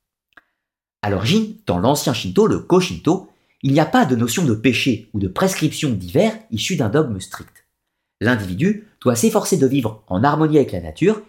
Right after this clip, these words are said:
et éviter les kegare. Néanmoins, même s'il se retrouve dans un état de souillure,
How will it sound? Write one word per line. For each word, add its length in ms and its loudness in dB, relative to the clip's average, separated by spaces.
et 120 2
éviter 560 -2
les 140 -4
kegare. 540 0
Néanmoins, 560 0
même 160 0
s'il 180 0
se 100 0
retrouve 300 2
dans 200 -2
un 60 -8
état 200 -2
de 100 -4
souillure, 500 -2